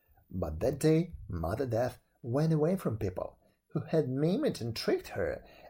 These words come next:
and she built herself a manor in a faraway place. From then on, only the most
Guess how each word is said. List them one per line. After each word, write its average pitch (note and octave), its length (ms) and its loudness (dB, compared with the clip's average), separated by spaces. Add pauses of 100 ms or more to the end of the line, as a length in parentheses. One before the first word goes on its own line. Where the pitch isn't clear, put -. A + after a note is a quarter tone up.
and D3 180 0
she - 180 2
built F3 260 4
herself F3+ 440 0
a D#3+ 100 4
manor D#3+ 600 2
in B2+ 120 -2
a C3 60 -2
faraway F#3+ 480 -2
place. F#3 540 -2 (480)
From G2+ 260 0
then B2 180 6
on, D#3+ 280 2 (280)
only D#3 280 4
the D#3+ 120 2
most E3+ 320 0